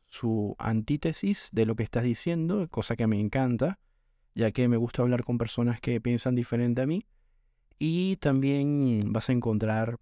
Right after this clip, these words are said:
personas que están con el chiste, la joda, en el medio de una conversación. Eh, ese tipo de personas, bueno, ya sabemos que en algún momento de nuestras vidas, quizás muchos lo hicimos. También yo quizás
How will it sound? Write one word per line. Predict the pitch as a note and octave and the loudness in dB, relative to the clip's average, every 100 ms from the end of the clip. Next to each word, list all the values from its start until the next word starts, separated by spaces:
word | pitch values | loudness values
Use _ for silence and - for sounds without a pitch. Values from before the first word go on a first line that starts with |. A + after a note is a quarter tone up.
| _ - | _ -4
personas | A2+ - A#2 A2 | -4 2 0 2
que | A2+ A2 | 0 0
están | G#2+ - A2 | -2 -2 -2
con | A#2+ | 0
el | A2+ G#2+ | -2 -4
chiste, | - D3+ - - C3 B2 | -4 -4 -4 -2 0 2
la | G#2+ | -2
joda, | - C3+ C3+ B2 A#2+ A#2 | -4 0 2 2 2 2
en | |
el | A2 | 2
medio | A2 A2 A2+ | 2 2 2
de | A2+ | 2
una | A2 | 0
conversación. | B2 B2 C3+ C3 E3+ F#3 - _ _ _ _ _ | 2 2 0 -2 0 -2 -4 _ _ _ _ _
Eh, | A2+ A2+ A2 A2 - | -4 -2 -2 -6 -8
ese | A#2 A#2 | -6 -4
tipo | A2+ A#2 | 0 0
de | |
personas, | A2 - A2+ | 0 0 0
bueno, | A2 G#2+ - - | 0 -4 -6 -8
ya | |
sabemos | G2+ A2+ A2+ | -2 2 2
que | G#2 A2+ - | 0 -2 0
en | A#2 | 0
algún | A2+ A2+ B2 B2+ | 0 0 0 0
momento | C3 C3 C3 | 2 2 2
de | C3 | 0
nuestras | A#2+ A2+ A2 | -2 -2 0
vidas, | B2 C#3 B2+ | 0 0 0
quizás | A#2 G#2 A2+ G#2 | -2 -2 -4 -2
muchos | B2 A#2+ C3 C3 | -2 0 0 0
lo | G#2+ | 0
hicimos. | - D#3 C3 D3 - _ | -2 0 0 0 -6 _
También | - A2 A2 | -4 0 2
yo | A2+ A#2 G#2+ | 2 2 2
quizás | A#2 A#2 A#2 A2+ | -2 0 0 0